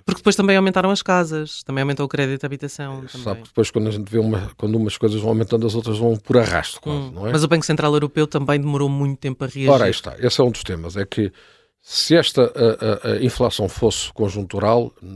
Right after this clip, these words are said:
Speaker 2: aquilo não, ela resolvia-se por si própria. Mas ela não era, não era conjuntural, era estrutural, era orgânica. E foi aí que o Banco Central Europeu demorou meses a mais para reagir.
Speaker 1: E,
Speaker 2: Portanto,
Speaker 1: e, e
Speaker 2: a
Speaker 1: também não se
Speaker 2: FED,
Speaker 1: apercebeu, a Fed,
Speaker 2: a
Speaker 1: a
Speaker 2: Fed
Speaker 1: Fed
Speaker 2: resolve,
Speaker 1: foi
Speaker 2: resolve, reagiu muito mais depressa.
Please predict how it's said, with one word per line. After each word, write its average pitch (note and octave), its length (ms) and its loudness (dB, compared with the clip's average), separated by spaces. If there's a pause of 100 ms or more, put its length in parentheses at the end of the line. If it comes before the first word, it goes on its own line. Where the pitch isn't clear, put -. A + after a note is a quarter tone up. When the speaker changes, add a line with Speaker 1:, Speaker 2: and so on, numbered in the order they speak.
(100)
Speaker 2:
aquilo G2+ 360 -8
não, G#2 260 -4 (100)
ela G#2+ 240 2
resolvia-se G#2+ 460 2
por - 100 -12
si G#2 140 -4
própria. D2 400 -12 (440)
Mas A2+ 160 2
ela C3+ 240 6
não G2+ 220 0
era, F#2 300 -2
não A2 100 2
era A#2 100 4
conjuntural, F#2+ 360 -6
era F#2+ 100 -4
estrutural, G#2+ 420 -2
era G#2+ 140 4
orgânica. D#2 640 -4 (320)
E A#2 100 -2
foi B2+ 220 4
aí A2+ 200 4
que - 160 -8
o G#2+ 40 -4
Banco G#2+ 180 0
Central G#2 240 -4
Europeu G#2 260 -2
demorou G#2 480 0 (160)
meses G2+ 380 -2
a F#2+ 60 -2
mais F#2+ 240 -4
para - 120 -16
reagir. F2 340 -16 (100)
Speaker 1:
E, - 20 -18
Speaker 2:
Portanto, - 340 -2
Speaker 1:
e, G#3+ 140 -8
e G#3 60 -2
Speaker 2:
a - 80 4
Speaker 1:
também G#3+ 200 6
não A3+ 140 6
se A#3+ 60 4
Speaker 2:
FED, A3+ 80 6
Speaker 1:
apercebeu, G3 580 2
a D#3 60 0
Fed, D#3 240 2
Speaker 2:
a - 20 -4
Speaker 1:
a - 20 -2
Speaker 2:
Fed D#3 60 2 (120)
Speaker 1:
Fed D#3+ 40 6
Speaker 2:
resolve, B2+ 320 6
Speaker 1:
foi D3 340 0
Speaker 2:
resolve, A2 280 0
reagiu A2+ 280 4
muito A#2 220 -2
mais G#2+ 200 0
depressa. A2 460 -2